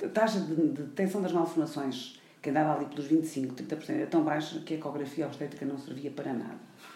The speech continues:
Isto foi na década de oitenta. A esse estudo, a Europa respondeu com outro,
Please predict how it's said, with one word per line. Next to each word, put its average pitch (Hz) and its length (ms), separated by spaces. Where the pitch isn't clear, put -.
Isto 196 280
foi 151 400
na 160 140
década 160 440
de 160 300
oitenta. - 640
A - 20
esse 311 280
estudo, - 500
a 151 60
Europa 156 420
respondeu 139 460
com 170 180
outro, 135 300